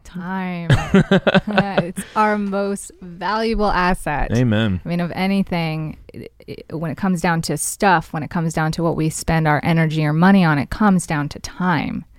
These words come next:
Speaker 1: right?
Speaker 2: Mm-hmm.
Speaker 1: We have to use that time to accumulate money to buy the stuff and then to deal with the stuff. So I think prioritizing time is at the top of my list. Um, when it comes to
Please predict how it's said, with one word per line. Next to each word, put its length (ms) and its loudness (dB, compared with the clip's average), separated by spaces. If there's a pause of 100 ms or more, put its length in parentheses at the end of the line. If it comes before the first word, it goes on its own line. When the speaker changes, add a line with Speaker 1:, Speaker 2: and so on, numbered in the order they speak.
(200)
Speaker 1:
right? 340 -2
Speaker 2:
Mm-hmm. 140 0
Speaker 1:
We 260 4
have 260 0
to 140 0
use 320 0
that 160 0
time 360 -4
to 300 -6 (680)
accumulate 720 4
money 400 6
to 400 2 (340)
buy 240 4
the 80 0
stuff 400 0
and 140 -4
then 180 -2
to 200 -4
deal 240 2
with 120 0
the 80 0
stuff. 380 -4
So 260 4 (400)
I 60 2
think 160 6
prioritizing 600 2
time 260 -2
is 160 -6
at 80 -8
the 80 -10
top 260 -6
of 60 -6
my 240 0
list. 480 -2 (320)
Um, 340 0 (100)
when 200 -2
it 120 -6
comes 540 2
to 540 2